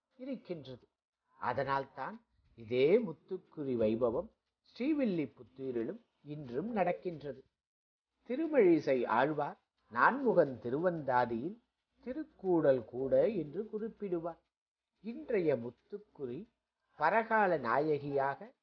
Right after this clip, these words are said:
திருமங்கை ஆழ்வார் திருவரங்கநாதரிடம் சேர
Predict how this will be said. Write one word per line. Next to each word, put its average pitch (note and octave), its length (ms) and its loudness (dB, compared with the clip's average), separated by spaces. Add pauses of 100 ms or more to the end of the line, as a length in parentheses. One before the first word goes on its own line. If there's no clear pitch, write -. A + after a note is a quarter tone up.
(380)
திருமங்கை G3 580 0 (100)
ஆழ்வார் A#2+ 420 0 (380)
திருவரங்கநாதரிடம் D3+ 1300 2
சேர A#2 280 -2